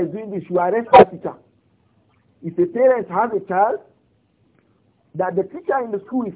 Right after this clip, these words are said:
helping, is helping the child in exam so-called, that parent should arrest that teacher. Arrest the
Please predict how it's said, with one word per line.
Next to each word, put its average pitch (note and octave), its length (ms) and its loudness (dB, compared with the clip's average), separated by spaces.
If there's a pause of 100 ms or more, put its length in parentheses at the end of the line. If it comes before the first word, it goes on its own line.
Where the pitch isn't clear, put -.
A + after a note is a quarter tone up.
helping, B3+ 400 -4 (140)
is G#3 180 -8 (320)
helping C4 380 -6
the F#3+ 60 -6
child G#3 280 2
in F3 80 -4
exam E3+ 480 -2
so-called, D3+ 520 2 (840)
that D#4 300 2
parent B3+ 360 -4
should G#3 160 -10
arrest G#3+ 420 4 (120)
that - 160 -2
teacher. F3 240 -10 (960)
Arrest C#4+ 320 6
the G#3 80 -8